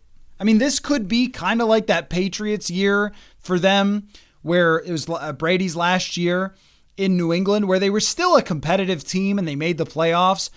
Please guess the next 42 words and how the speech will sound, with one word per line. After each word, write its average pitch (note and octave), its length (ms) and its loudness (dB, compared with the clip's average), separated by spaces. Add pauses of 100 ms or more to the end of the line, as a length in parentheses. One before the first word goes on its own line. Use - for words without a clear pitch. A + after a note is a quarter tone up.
(260)
but E3 280 0
it D#3+ 160 -6
wasn't E3+ 360 0
the D3 100 -8
same. E3+ 460 -4 (260)
Or D4+ 220 4
really, C#4 340 4
like, G#3 220 2
even G3+ 220 0
the F3+ 80 0
twenty F3+ 380 -4
eighteen E3+ 440 -2
team E3 280 -4
where D3 120 -4
it D3 80 -8
started D#3+ 300 -2
to D3 80 -10
come D#3 180 -6
apart D#3 340 -2
with C#3+ 120 -14
McCarthy. D#3 520 -2
But D#3 120 -4
I E3+ 60 0
think G3+ 320 -2 (280)
LaFleur G3+ 500 4
is D3+ 100 0
a D#3+ 60 0
better D3 280 0
coach, G#3+ 400 0 (180)
so - 160 -4
you C4 100 2
could C4 140 -4
see C4 160 0
them A#3 220 2
drift F#3 320 -2
back E3 320 0
to - 80 -8
the D3+ 100 -6
pack D#3 360 -2
a G3 40 -4
little F3+ 240 0
bit. F#3 320 0